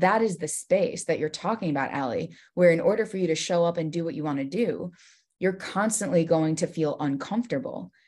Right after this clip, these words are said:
because people are gonna make comments about you. People are gonna make videos about you. People are gonna project their shit onto you all the time. They already do. But the important thing is about keeping yourself in the awareness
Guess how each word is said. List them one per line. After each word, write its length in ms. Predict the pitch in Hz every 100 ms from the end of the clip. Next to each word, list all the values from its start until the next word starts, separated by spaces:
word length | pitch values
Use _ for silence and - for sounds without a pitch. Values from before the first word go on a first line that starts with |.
| _
because 240 | 170 170 160
people 340 | 175 175 190
are 200 | 151 202
gonna 180 | 220 175
make 200 | 147 131
comments 360 | - 139 135 -
about 200 | 139 -
you. 100 | 139
People 240 | 170 185
are 160 | - 196
gonna 160 | 233 190
make 180 | 151
videos 320 | 147 131 120 -
about 220 | 147 123
you. 100 | 131
People 260 | 180 185
are 100 | 196
gonna 160 | 190 185
project 360 | 175 185 185 190
their 100 | 180
shit 200 | 185 175
onto 240 | 175 180
you 60 | 170
all 100 | 165
the 80 |
time. 240 | 170 247 226
They 120 | 156
already 260 | 180 180 156
do. 480 | 175 269 185 - - _ _ _ _ _ -
But 300 | 185 180 -
the 160 | 180
important 600 | 165 156 - 269 - 185
thing 360 | - 85 196 - -
is 140 | 175
about 280 | 175 165 -
keeping 340 | 220 196 185
yourself 400 | 160 156 190 220
in 100 | 190
the 120 | 156 147
awareness 720 | 139 185 233 190 - -